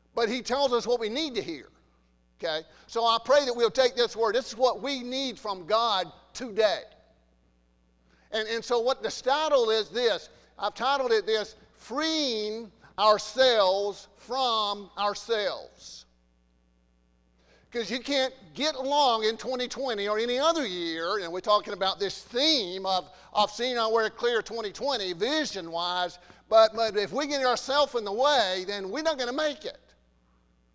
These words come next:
I would be willing to say ourself is the, really the reason that we don't enjoy God more, more than we do. And so, so here it is. The way that we're gonna have to free ourselves from ourselves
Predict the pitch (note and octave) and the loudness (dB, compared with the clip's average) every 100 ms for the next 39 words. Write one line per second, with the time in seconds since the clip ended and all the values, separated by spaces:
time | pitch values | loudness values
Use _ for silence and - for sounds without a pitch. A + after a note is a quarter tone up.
0 | _ _ A3 B3+ D#4+ C#4+ C#4 C4 B3 - | _ _ 0 0 0 0 2 2 0 0
1 | B3 A#3 A#3 A3 G3+ - C#4 C4+ G#3+ G3+ | 4 4 4 2 0 -4 2 4 4 2
2 | G#3+ E3+ F#3+ G3+ B3 E4 E4 C#4 B3+ D4 | -4 -2 -4 -2 -2 0 0 -2 -4 -2
3 | D4+ - G3 F3+ A3 G#3+ C4 C#4 C4 - | -2 -2 -6 -2 0 0 -2 0 0 -2
4 | - A#3 G#3+ G3 C4+ C4 G#3 B3+ A#3 G3+ | -8 -6 -4 2 4 4 4 2 4 2
5 | G3+ A#3 B3 A#3+ G#3+ A3 A3+ A3+ G#3 C#3 | 0 -2 0 0 0 -2 -4 -2 -4 -6
6 | _ _ _ _ _ _ _ _ _ _ | _ _ _ _ _ _ _ _ _ _
7 | _ _ _ _ - A#3+ A#3 C4 B3 - | _ _ _ _ -4 -4 2 4 4 4
8 | B3+ A3+ C#4 D4 D4 B3 E3+ A3 F#3+ A3 | 2 4 2 -2 2 0 0 -2 0 2
9 | D4+ D#4+ D4+ B3+ A#3 B3+ A#3+ A3+ F#3 A3+ | 4 2 2 0 0 0 -2 -2 0 -2
10 | G#3 G3+ - B3 D#4 D4 B3+ - B3+ A#3+ | -2 -6 -6 -2 0 0 -2 0 0 0
11 | - B3+ C#4+ C#4 A#3 - G#3 G3+ G3+ | -2 -2 0 0 -2 -4 0 2 0